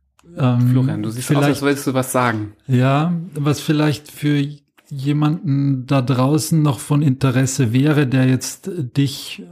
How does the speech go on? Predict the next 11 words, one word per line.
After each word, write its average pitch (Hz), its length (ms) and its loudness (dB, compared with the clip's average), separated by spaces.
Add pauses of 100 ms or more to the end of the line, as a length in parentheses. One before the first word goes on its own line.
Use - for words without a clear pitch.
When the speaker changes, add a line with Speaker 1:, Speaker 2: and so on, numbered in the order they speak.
(120)
Speaker 1:
ähm, 131 640 2
f-, - 1000 -20
zumindest, 143 540 -2
zumindest 151 380 0
vor 147 100 2
dem 127 120 4
geistigen 139 520 0
Auge 147 420 0
hat, 170 200 0
einen 135 160 2
Gastroenterologen, 131 1160 0